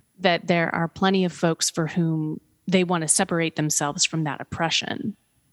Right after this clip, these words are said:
And they separate themselves from that oppression, but still wish to have a spiritual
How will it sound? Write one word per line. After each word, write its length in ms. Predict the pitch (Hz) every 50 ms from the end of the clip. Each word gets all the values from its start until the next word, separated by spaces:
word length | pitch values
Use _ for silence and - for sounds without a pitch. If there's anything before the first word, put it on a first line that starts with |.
| _ _ _ _
And 180 | 185 185 175 160
they 100 | 160 160
separate 540 | - - - 208 185 - 196 190 185 180 -
themselves 400 | 175 160 - - 165 160 156 -
from 200 | - - 165 160
that 120 | 151 147
oppression, 540 | 147 - - 202 190 180 - - 160 151 143
but 180 | - 156 - -
still 720 | - - - - _ _ _ _ 190 190 190 185 180 175
wish 280 | 165 165 160 - - -
to 80 | 175 151
have 180 | - 156 151
a 60 | 165
spiritual 920 | - - - - 170 165 165 160 - - 160 156 151 147 147 147 147 156